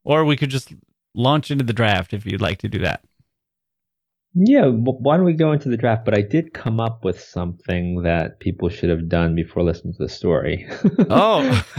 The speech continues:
Speaker 1: <laughs>
Speaker 2: Which, which is, I think you should, you should look, look up an image of chrysanthemums.
Speaker 1: Oh.
Speaker 2: Because as someone who's a city kid
Speaker 1: Yeah.
Speaker 2: and really did not learn about flowers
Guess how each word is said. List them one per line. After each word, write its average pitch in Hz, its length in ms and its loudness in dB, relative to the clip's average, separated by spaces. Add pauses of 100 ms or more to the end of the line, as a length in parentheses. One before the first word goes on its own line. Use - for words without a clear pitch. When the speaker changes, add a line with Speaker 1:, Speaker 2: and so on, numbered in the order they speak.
(220)
Speaker 1:
<laughs> 233 240 2
Speaker 2:
Which, 135 200 2 (360)
which 151 260 2
is, 143 240 2 (320)
I 127 80 0
think 208 300 -2
you 131 100 -4
should, 107 420 -6 (120)
you 120 160 -6
should 110 200 -2
look, 107 480 -4 (120)
look 107 320 -2
up - 160 -2
an 85 100 2
image 82 380 0
of 78 320 -2
chrysanthemums. 78 880 -4 (420)
Speaker 1:
Oh. 113 480 -2 (640)
Speaker 2:
Because 90 580 0
as 92 220 -4
someone 117 460 0
who's 92 240 0
a 85 60 -6
city 87 280 0
kid 80 340 -2 (720)
Speaker 1:
Yeah. 90 220 2
Speaker 2:
and 87 160 2
really 90 600 2
did 90 120 -4
not 85 260 0
learn 85 180 -2
about 82 360 -2
flowers 82 500 -2